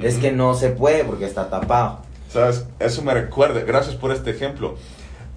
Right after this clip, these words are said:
Speaker 2: Un día estuve en el, ah, en el súper, no quiero decir cuál empresa para que no hacemos aquí comercial por,
Speaker 1: <laughs>
Speaker 2: o enfocar a la gente cuál es la, la tienda que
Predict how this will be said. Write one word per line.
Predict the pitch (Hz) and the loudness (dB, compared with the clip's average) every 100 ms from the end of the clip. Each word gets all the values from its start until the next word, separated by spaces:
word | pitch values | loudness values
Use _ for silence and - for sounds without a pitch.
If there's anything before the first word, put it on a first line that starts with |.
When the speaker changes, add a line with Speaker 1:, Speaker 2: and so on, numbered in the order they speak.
| - - | -6 2
Speaker 2:
Un | 175 190 | 2 4
día | 202 | 2
estuve | 165 - 156 165 | 2 0 2 2
en | 139 | 2
el, | 120 110 | 0 0
ah, | 107 113 107 104 110 | 2 4 4 2 0
en | 113 | -2
el | |
súper, | 117 214 226 254 - - - - - | -2 -2 0 0 -2 -14 -16 -12 -8
no | 131 | 0
quiero | 147 127 | 4 4
decir | - 135 | 2 0
cuál | 123 131 | 2 0
empresa | 120 147 143 - | 2 0 0 0
para | 110 - | -2 -2
que | 110 | -2
no | 120 | -2
hacemos | 117 117 113 101 | 0 -2 -4 -6
aquí | 98 117 113 | -8 -8 -6
comercial | 110 101 92 113 110 | -4 -4 0 2 2
por, | - 98 92 - - | 0 -2 0 -2 -2
Speaker 1:
<laughs> | 123 120 | -4 2
Speaker 2:
o | 110 123 117 113 | 6 6 6 4
enfocar | 127 123 123 131 | 0 0 2 4
a | |
la | 123 | 2
gente | - 127 120 113 - 120 | 0 0 0 -2 -2 2
cuál | 123 | 2
es | 117 120 | 2 4
la, | 113 107 | 6 6
la | 101 107 | 2 -2
tienda | 120 120 117 | 0 0 0
que | 113 | 2